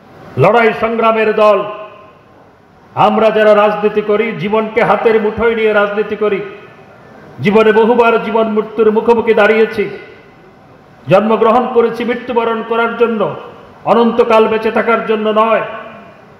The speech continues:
তাই আওয়ামী লীগের নেতাকর্মীদের বলবো, আমাদের নেত্রী শেখ হাসিনা বারবার মৃত্যু উপত্যকা থেকে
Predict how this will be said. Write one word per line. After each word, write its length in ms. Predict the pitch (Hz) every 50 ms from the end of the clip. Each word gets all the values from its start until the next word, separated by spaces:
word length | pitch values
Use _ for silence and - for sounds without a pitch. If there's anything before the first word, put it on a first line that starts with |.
| _ -
তাই 160 | 170 190 208 208 214
আওয়ামী 260 | 220 226 220 233 233 233
লীগের 220 | 226 233 233 233 220
নেতাকর্মীদের 640 | 226 220 233 220 226 226 233 226 233 214 240 220 220 208
বলবো, 200 | 226 220 214 226 208 202 208
আমাদের 280 | 220 220 220 233 226 220 226
নেত্রী 280 | 220 220 - - 220 220 - - -
শেখ 200 | 247 269 247 - 202 220
হাসিনা 340 | 214 - 233 220 208 190 156 - - - - - - - - - - - - - - 165
বারবার 360 | 208 226 220 220 226 226 226 220 233
মৃত্যু 260 | 240 240 - - 247 240
উপত্যকা 400 | - 226 226 - 240 226 226 226 -
থেকে 140 | 233 214 220